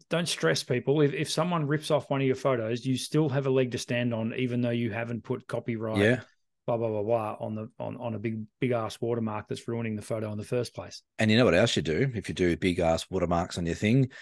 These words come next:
Speaker 1: Hmm.
Speaker 2: It might be a great photo, but I can guarantee you that whoever's looking at it, like a magazine or a media outlet or whatever, they look at that and go, "Great photo. Nah, not using that.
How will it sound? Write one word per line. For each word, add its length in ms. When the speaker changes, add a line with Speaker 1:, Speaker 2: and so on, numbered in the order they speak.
Speaker 1:
Hmm. 180
Speaker 2:
It 140
might 240
be 80
a 60
great 320
photo, 360
but 120
I 100
can 220
guarantee 680
you 240
that 180
whoever's 460
looking 240
at 100
it, 60
like 160
a 60
magazine 840
or 200
a 40
media 360
outlet 320
or 60
whatever, 220
they 80
look 140
at 60
that 140
and 80
go, 180
"Great 400
photo. 420
Nah, 320
not 220
using 240
that. 220